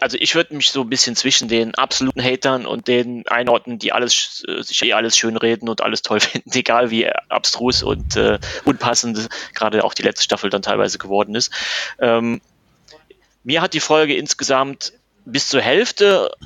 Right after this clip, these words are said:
eigentlich ganz gut gefallen. Ich fand diesen langsamen Anfang, wo man Tyrion dann sieht, wie er da durch die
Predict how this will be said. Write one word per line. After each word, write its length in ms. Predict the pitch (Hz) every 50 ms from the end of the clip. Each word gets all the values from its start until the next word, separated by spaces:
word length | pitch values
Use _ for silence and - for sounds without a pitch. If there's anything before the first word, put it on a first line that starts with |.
| -
eigentlich 300 | 127 139 156 175 - -
ganz 220 | - 143 139 - -
gut 180 | - - -
gefallen. 320 | - 160 - 156 143 143 139
Ich 100 | 131 -
fand 220 | - 139 127 113
diesen 180 | 127 110 120 -
langsamen 600 | - 123 147 180 160 165 151 147 143 139 127 - -
Anfang, 760 | - 117 127 175 190 - - 135 127 131 127 127 127 123 87 73
wo 220 | - - 117 123
man 160 | 120 123 120 -
Tyrion 380 | - 143 143 139 139 131 123
dann 120 | 127 123 120
sieht, 280 | 110 123 131 - -
wie 80 | 113 117
er 100 | 113 107
da 80 | 110
durch 140 | 113 120 -
die 320 | - - 110 107 107 -